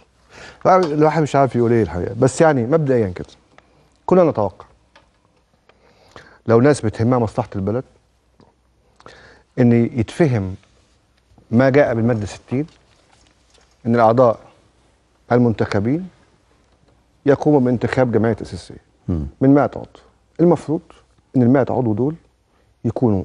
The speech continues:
Speaker 1: أولًا خارج البرلمان تمامًا، ويجتهدوا، وده صعب مش سهل على فكرة، بوضع معايير موضوعية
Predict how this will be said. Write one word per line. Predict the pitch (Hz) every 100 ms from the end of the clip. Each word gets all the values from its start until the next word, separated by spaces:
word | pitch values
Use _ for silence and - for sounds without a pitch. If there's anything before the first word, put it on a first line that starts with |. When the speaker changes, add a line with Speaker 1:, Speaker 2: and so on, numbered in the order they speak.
| -
Speaker 1:
أولًا | 113 123 147 101
خارج | 98 - 147 104 92
البرلمان | 92 110 101 110 120
تمامًا، | 113 143 170 170 _ _ _ _ _ - _ _
ويجتهدوا، | 123 147 156 - 196 185 196 170
وده | 120 135
صعب | - 139 110
مش | 104
سهل | - 123 95
على | 85
فكرة، | 82 - - _ _ _ _ _ _ _ 117
بوضع | 120 123 - - 165 151 120
معايير | 120 107 120 131 110
موضوعية | 147 165 143 170 175